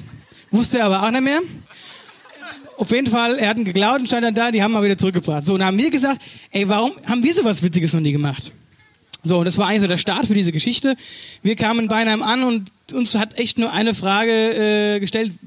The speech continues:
welches Tier können wir klauen? Und es ging dann über, über, über Rinder, Kühe, äh, Schweine.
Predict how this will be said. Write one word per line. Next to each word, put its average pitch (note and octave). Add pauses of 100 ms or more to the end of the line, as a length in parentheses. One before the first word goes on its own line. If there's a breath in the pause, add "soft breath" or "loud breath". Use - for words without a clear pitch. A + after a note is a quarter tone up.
(500)
welches A#3
Tier D4
können B3
wir A3+
klauen? F3+ (1600 loud breath)
Und A3+
es A3
ging C#4
dann B3
über, A3
über, G3
über E3+ (600)
Rinder, F3
Kühe, G3 (360 loud breath)
äh, F3+
Schweine. G3+